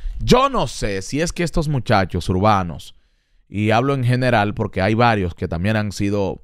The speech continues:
en otros casos mencionados, yo no sé si es por el tema de la educación, muchos pasan por estúpidos o ignorantes. Ustedes que están teniendo mucha exposición, que están viendo dinero, que están viendo par de pesos,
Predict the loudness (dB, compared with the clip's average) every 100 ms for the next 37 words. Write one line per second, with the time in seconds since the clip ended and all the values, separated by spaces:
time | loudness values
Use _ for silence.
0 | -10 -4 -2 0 -2 -2 0 0 0 -6
1 | -8 -10 -14 -6 -4 -4 -2 -2 0 -2
2 | -4 -12 -20 _ _ _ _ _ _ -4
3 | 0 2 4 4 2 2 0 0 -2 0
4 | 2 2 2 0 -4 -2 -2 0 0 -2
5 | -2 -4 -6 -8 -8 0 0 0 -6 -4
6 | -4 -6 -6 -4 0 0 -2 -2 -4 -4
7 | -6 -8 -10 -14 -16 -16 _ _ _ _
8 | _ -2 2 2 0 -4 -4 0 0 0
9 | -2 -2 -2 -2 -2 -2 -4 -6 -8 -6
10 | -6 0 0 0 -2 -2 -2 0 0 2
11 | 2 2 0 -2 -4 -4 -4 -6 -8 -6
12 | -2 0 4 4 4 2 2 2 0 -2